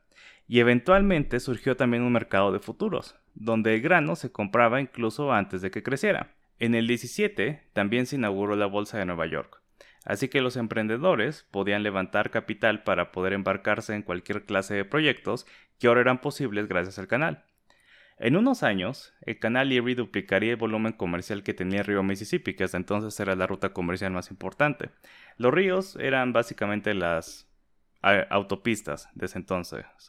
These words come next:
o los carriles, eh, de trenes de ese entonces. Y por esto,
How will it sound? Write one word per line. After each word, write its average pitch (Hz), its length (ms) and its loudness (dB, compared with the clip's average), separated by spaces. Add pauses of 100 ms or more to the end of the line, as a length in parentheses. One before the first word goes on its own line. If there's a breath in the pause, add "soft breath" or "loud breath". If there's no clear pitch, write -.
(120)
o 90 340 0
los 92 180 -4
carriles, 95 680 -2
eh, 78 480 -4 (120)
de - 120 -4
trenes 90 420 0
de 87 80 -6
ese 87 140 -12
entonces. - 560 -10 (800 loud breath)
Y - 140 -2
por 254 180 2
esto, 170 420 0